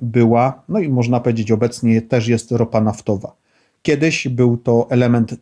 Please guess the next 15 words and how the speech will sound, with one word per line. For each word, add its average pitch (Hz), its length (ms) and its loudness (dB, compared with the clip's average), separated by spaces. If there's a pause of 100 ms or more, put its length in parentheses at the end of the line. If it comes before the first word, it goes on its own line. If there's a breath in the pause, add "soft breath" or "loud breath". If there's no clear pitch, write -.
(120)
niesamowicie 127 720 0
ważny, 113 380 0 (320 loud breath)
bez 151 180 0
którego 135 400 0
Meksyk 127 600 -2
miałby 117 340 2
ciężko 120 360 -2
funkcjonować. 113 840 -2
Teraz 127 420 0
zainwestowano 117 840 0
również 110 360 -2
w - 120 -20
inne 113 420 2 (460 soft breath)
gałęzie 117 640 2
gospodarki, 117 840 -2